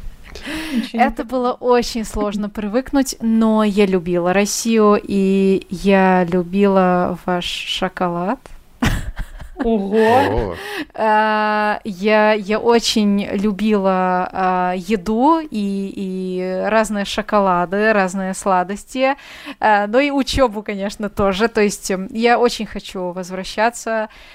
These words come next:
Speaker 2: Пока что не знаю, когда, но есть, есть такие планы, что когда-нибудь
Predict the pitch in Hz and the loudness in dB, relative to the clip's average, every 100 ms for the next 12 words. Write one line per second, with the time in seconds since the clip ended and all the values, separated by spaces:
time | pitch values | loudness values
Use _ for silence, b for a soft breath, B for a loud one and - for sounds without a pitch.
0 | B B - 233 269 247 233 202 202 208 | B B -4 0 0 -2 -6 -10 -10 -8
1 | 208 202 208 180 202 226 311 302 208 202 | -8 -8 -10 -6 0 4 4 2 0 2
2 | 208 202 196 196 190 190 190 175 190 190 | 2 2 2 0 0 0 0 0 0 0
3 | - - - 196 196 202 - 196 196 202 | -2 -12 -4 -4 -2 -4 -4 -2 2 2
4 | 254 233 - - 185 185 180 190 180 190 | 4 2 -2 -4 -2 -2 -4 -6 -4 -4
5 | 180 175 170 165 - | -4 -6 -8 -8 -16